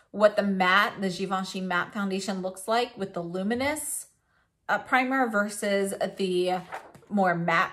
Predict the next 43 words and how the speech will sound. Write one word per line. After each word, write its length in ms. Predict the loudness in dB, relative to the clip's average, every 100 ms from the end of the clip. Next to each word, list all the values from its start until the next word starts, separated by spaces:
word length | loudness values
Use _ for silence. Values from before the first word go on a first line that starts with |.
| -8
primer 460 | -10 -8 -8 -8
as 200 | -8 -8
well. 340 | -4 -4 -6 -12
So 240 | -2 4 4
according 480 | 2 0 0 2 -2
to 120 | -4
Clé 180 | -4 -4
de 60 |
Peau, 280 | -2 -2 0
this 180 | -2 -4
is 140 | -2
a 60 | -2
brightening 460 | 0 -2 -2 -6
skincare 540 | -6 -8 -8 -2 -2 -2
primer 380 | -2 -2 -2 -2
that 180 | -2
enhances 640 | -4 -6 -2 -2 -2 -6 -6
appearance 520 | -10 -10 -4 -2 -2 -4
of 140 | -10
clarity 460 | -8 -2 -2 -2 -2
and 100 | -4
luminosity 800 | -4 -2 -2 -2 -6 -6 -8 -12 -20 2
while 180 | 6 6
refining 680 | 4 0 0 0 -2 -4
skin's 360 | -6 -6 -6 -6
texture 480 | -8 -8 -4 -4 -2
and 120 | -4
longevity 640 | -4 -6 -4 -4 -4 -10 -10
of 140 | -10
makeup. 460 | -6 -4 0 0 0 -20 _ _
With 180 | -2 -2
continued 600 | 0 -4 -2 -2 -2 -4
use, 380 | -4 -4 -4 -8
skin 340 | -10 -6 -2 0
looks 220 | -2 -6
clearer 400 | -10 -2 0 -2
and 200 | -6 -4
brighter 400 | -2 -2 -2 -4
with 160 | -4 -2
a 60 |
healthy 380 | -2 -4 -6 -6
looking 380 | -8 -8 -10 -10
glow. 320 | -4 -4 -4